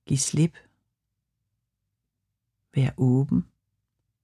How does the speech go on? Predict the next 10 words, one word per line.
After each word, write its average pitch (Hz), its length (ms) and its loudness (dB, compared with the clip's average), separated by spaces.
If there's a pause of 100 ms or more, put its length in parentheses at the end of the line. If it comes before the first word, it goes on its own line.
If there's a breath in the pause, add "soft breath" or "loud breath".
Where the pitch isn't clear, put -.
(540)
hver 175 340 0
gang 156 240 2 (200)
du 180 160 -2
ånder 160 260 4
ud. - 260 -2 (4000)
Husk, - 640 0 (420)
at - 160 -4
når 156 260 6
du 196 120 -2
siger 170 460 2